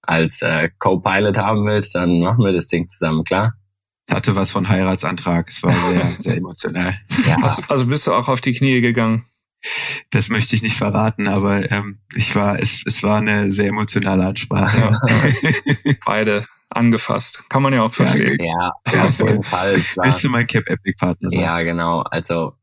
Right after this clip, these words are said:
Speaker 1: es war auch f-, für mich, wie Lukas eben schon gesagt hat, auch so ein Lebenstraum, weil's einfach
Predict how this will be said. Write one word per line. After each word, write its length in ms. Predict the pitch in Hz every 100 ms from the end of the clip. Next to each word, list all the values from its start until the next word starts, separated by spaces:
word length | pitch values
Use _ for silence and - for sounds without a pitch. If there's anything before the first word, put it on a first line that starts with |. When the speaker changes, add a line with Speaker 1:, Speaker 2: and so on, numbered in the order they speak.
| _
Speaker 1:
es 160 | -
war 140 | 82 82
auch 180 | 90 90
f-, 160 | - -
für 160 | - 95
mich, 280 | 98 110 -
wie 40 |
Lukas 280 | 101 104 95
eben 120 | 95
schon 140 | 98 95
gesagt 320 | 95 107 -
hat, 80 | 87
auch 180 | 113
so 160 | 117 104
ein 220 | 95 92 _ _ _ _ -
Lebenstraum, 540 | 101 104 - 98 95
weil's 420 | 90 90 - - _ -
einfach 420 | 95 98 90